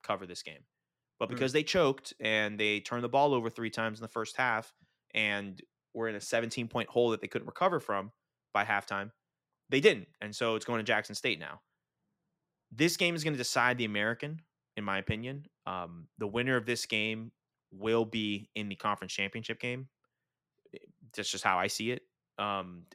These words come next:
Speaker 1: and then Temple will probably be the other, uh, Tulane, I'm sorry, will probably be the other team that gets there. But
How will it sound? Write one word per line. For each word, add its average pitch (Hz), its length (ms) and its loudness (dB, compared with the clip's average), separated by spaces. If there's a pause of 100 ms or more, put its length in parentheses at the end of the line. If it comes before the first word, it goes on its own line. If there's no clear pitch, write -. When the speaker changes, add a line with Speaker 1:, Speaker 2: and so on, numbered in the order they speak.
Speaker 1:
and 107 140 -2
then 95 160 -2
Temple 107 460 -2
will 90 60 -6
probably 95 300 -2
be 90 120 -12
the 90 160 -8
other, 95 300 -6
uh, 95 140 -2
Tulane, 107 460 -2
I'm 85 80 -12
sorry, 85 240 -6
will 85 80 -8
probably 92 260 -2
be 85 120 -12
the 90 120 -10
other 92 160 -8
team 110 240 -14 (460)
that - 180 -6
gets 110 220 -4
there. 113 260 -2 (400)
But 123 180 6